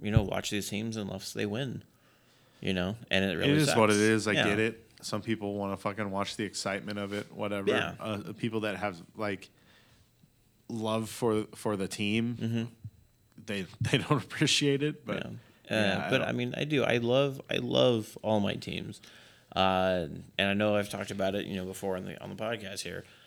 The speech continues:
Speaker 1: Uh, yeah, probably not the biggest fan of, you know, football this year, but man, that's awesome that, you know, my favorite team went back to the Super Bowl. It's been, what, six, seven years
Speaker 2: Yeah.
Speaker 1: since they did it last, and,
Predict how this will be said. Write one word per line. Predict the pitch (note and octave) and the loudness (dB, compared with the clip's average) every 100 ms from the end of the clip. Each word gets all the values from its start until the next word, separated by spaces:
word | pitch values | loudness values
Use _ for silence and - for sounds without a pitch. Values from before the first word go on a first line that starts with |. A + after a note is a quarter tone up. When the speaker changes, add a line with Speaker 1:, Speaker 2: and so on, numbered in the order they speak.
| - _ - - | -20 _ -14 -12
Speaker 1:
Uh, | - - - | -12 -14 -8
yeah, | A2 B2 B2 G2 - | -2 0 -2 -6 -6
probably | A2+ A2 A#2 A2+ A2 | -2 0 -2 -4 -4
not | G#2 G2+ | -4 -6
the | G2+ | -6
biggest | G2+ G#2 G#2+ - | -4 -4 -4 -6
fan | - G#2 G#2 | -2 -2 -2
of, | F#2+ - - | -4 -8 -10
you | G#2+ | -4
know, | F#2+ G2 | -4 -4
football | - A2 - G#2 A2 | -4 -4 -2 -2 -2
this | G2+ - | -6 -6
year, | G2+ B2+ | -6 -6
but | - E2+ - - - | -4 -4 -6 -12 -4
man, | A#2 B2 F#2 G2+ - | 0 0 -2 -10 -6
that's | G2+ - - - - | -4 -4 -8 -8 -8
awesome | A2+ - F#2 F2 G2 _ | -6 -4 -6 -8 -12 _
that, | - F#2 - - | -10 -10 -10 -12
you | G#2+ F#2+ | -6 -6
know, | G2 - | -6 -8
my | G2 F#2+ | -8 -6
favorite | - G2 G2 | -4 -4 -4
team | G2+ G#2 G2+ | -6 -4 -4
went | G2+ - _ - | -8 -10 _ -8
back | G2 - | -8 -8
to | |
the | G2+ | -10
Super | A#2 G#2+ | -10 -10
Bowl. | E2 - - - - _ - | -12 -14 -18 -20 -20 _ -8
It's | - F2+ | -6 -2
been, | F#2+ F#2+ F#2 F#2+ - - | -2 -2 -4 -8 -14 -14
what, | D2 - - _ _ _ - | -12 -12 -16 _ _ _ -20
six, | - - G#2+ | -14 -10 -6
seven | - A2 G#2+ | -2 -2 -2
years | A#2 D3+ D3 G#2 | -4 -6 -6 -6
Speaker 2:
Yeah. | G2+ F#2 - - | -4 -8 -12 -20
Speaker 1:
since | - A#2 A2 | -10 -8 -6
they | G2+ | -4
did | A2+ | -2
it | D#3 - - - | -2 -2 -10 -10
last, | G#2 A2+ C#3+ D#3 - | -2 0 -2 -4 -2
and, | G2 G2+ G2 G2 G2+ | 0 2 0 -2 -6